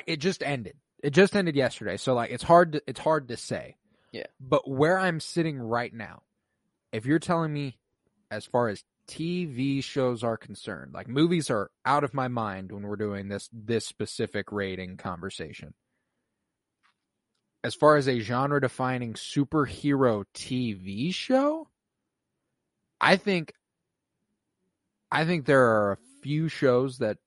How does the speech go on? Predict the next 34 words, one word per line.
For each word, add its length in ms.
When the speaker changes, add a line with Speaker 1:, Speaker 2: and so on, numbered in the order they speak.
Speaker 1:
like, 240
straight 300
off 140
the 80
top 220
of 60
my 100
head, 320
there's, 400
like, 300
uh, 120
one 380
Marvel 260
show 240
I'd 140
tell 160
you, 160
and 140
there's 180
one 240
D 140
C 180
show 240
I'd 140
tell 180
you, 120
and 80
it'd 100
be 180
Daredevil 480
and 100
it'd 100
be 180
Peacemaker. 540